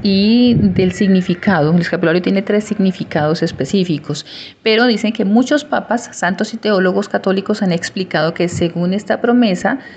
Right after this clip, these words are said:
quien tenga la devoción al escapulario y lo use, recibirá de María Santísima la, a la hora de la muerte, la gracia de la perseverancia en el estado de gracia, es decir, sin pecado mortal,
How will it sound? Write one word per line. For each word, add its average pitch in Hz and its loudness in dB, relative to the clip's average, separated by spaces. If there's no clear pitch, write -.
quien 190 -4
tenga 202 -2
la 247 4
devoción 175 0
al 156 0
escapulario 160 -2
y 165 2
lo 165 2
use, 208 2
recibirá 185 0
de 175 2
María 180 2
Santísima 202 0
la, 175 0
a - -4
la 160 0
hora 175 2
de 214 4
la 220 2
muerte, 208 0
la 175 0
gracia 208 0
de 190 2
la 170 0
perseverancia 170 0
en 185 -2
el 170 0
estado 160 -2
de 165 2
gracia, 156 -2
es 147 -8
decir, 165 0
sin 180 -2
pecado 156 -2
mortal, 139 -2